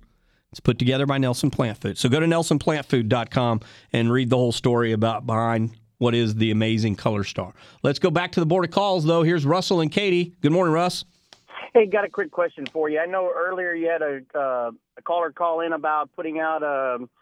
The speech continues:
Speaker 2: herbicide for broadleaf on a Saint Augustine lawn, and it sounded like it was a liquid type.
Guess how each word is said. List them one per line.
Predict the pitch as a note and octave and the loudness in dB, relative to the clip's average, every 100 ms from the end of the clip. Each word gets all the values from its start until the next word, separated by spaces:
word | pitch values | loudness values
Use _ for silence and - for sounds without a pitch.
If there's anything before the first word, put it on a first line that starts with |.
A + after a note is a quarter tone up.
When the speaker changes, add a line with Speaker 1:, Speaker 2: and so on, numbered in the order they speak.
| _ _ E3+ | _ _ -6
Speaker 2:
herbicide | F3+ D#3+ F3 E3 D3+ D3 | -4 -4 -4 -4 -4 -6
for | D3+ | -8
broadleaf | A#2+ C#3 D#3 D#3 E3 D#3+ | -4 -2 -2 -2 -6 -6
on | D3+ D3 C#3 | -4 -2 -4
a | A2+ | -6
Saint | D#3 D3+ | -6 -2
Augustine | D#3 D#3 - F3 D#3 | -2 -4 -8 -6 -4
lawn, | D3+ E3+ F3 F3 - _ _ | -2 -2 -4 -8 -14 _ _
and | C#3+ | -6
it | D3 | -4
sounded | F#3+ F#3 | -4 -2
like | E3 D#3+ D#3+ | -2 -2 -2
it | D#3+ | -4
was | C3+ | -2
a | |
liquid | C#3 D#3 D3+ D3 A#2+ | -2 -4 -4 -10 -6
type. | B2+ A2+ | -6 -6